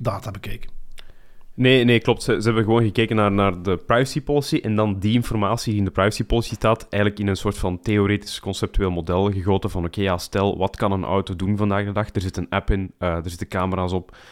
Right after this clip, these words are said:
Speaker 2: dus één op één eventjes gaan vergelijken of dat klopt. Ehm, een ander belangrijk deel, naast die seksuele activiteiten die zogezegd gemeten zouden kunnen worden, iets wat, iets anders dat ook een aantal keer opviel, ehm, bij Hyundai en ik denk ook bij Kia.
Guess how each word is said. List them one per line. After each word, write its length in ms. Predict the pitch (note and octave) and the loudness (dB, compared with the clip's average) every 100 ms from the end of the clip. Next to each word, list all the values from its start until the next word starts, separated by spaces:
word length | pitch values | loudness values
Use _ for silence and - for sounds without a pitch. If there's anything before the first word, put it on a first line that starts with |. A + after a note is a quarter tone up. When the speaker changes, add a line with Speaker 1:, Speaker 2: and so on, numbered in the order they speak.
| - | -8
Speaker 2:
dus 440 | - G#2+ - - _ _ _ _ - | -2 0 -2 -6 _ _ _ _ 0
één 180 | G#2 | 2
op 160 | G2+ - | 2 2
één 220 | G2+ G#2 | 2 2
eventjes 360 | G2 G2+ G2+ - | 2 2 0 -2
gaan 160 | F#2+ | -2
vergelijken 440 | F2 F#2 F2 F#2+ G2 | -2 -2 0 0 -2
of 60 | |
dat 160 | F#2 D#2 | -6 -6
klopt. 300 | - G2+ - - - - - | -6 -8 -8 -20 -20 -14 0
Ehm, 420 | G2 G2 G2+ G2 - - - | 4 4 4 0 -4 -20 -8
een 140 | - F#2+ | 0 2
ander 220 | C#3 C#3 | 4 4
belangrijk 420 | C#3 C#3+ C#3 A2+ | 2 2 2 2
deel, 200 | A#2+ C#3 | 2 2
naast 300 | G2+ G#2+ - | 2 2 0
die 180 | A#2 G#2 | -2 -2
seksuele 480 | - A2+ - A#2 G#2 | -2 -4 0 0 0
activiteiten 580 | - G2+ F#2+ G2 G#2 G#2+ | -2 -4 0 0 0 0
die 120 | G2 | 0
zogezegd 420 | G2 G2 F#2 G2+ | 0 0 0 -2
gemeten 360 | - F2+ G#2 A2 | -2 0 0 0
zouden 220 | G#2+ G2+ | 0 0
kunnen 200 | G#2 G2 | -2 0
worden, 340 | G2 G#2 A2 - - - - - | 0 0 -4 -6 -16 -18 -14 -2
iets 220 | G#2+ - | 0 2
wat, 180 | G#2+ - | 0 0
iets 160 | A2 G2+ | -4 0
anders 240 | G#2+ C3+ | 2 2
dat 180 | B2+ G#2+ | 2 0
ook 140 | A#2 | 0
een 140 | A#2+ G2+ | 0 0
aantal 260 | G#2+ B2+ A2+ | 0 2 0
keer 200 | G2+ G2 | 0 0
opviel, 640 | A2 - - G2 E2+ - - | 0 -2 -2 -2 -2 -4 -6
ehm, 500 | F2 F2+ F2 F2 F2+ | -2 0 0 -2 -4
bij 380 | F#2 F2+ F2+ - | -2 0 0 -2
Hyundai 500 | E2+ G2 C3 A#2+ F#2+ | -2 0 2 2 0
en 280 | - F2+ F2 | -2 -2 -2
ik 120 | F2 | -4
denk 160 | F2+ F2+ | -4 -4
ook 100 | A2 | -4
bij 100 | F#2+ | -4
Kia. 360 | - - A#2 D3 | -4 0 0 0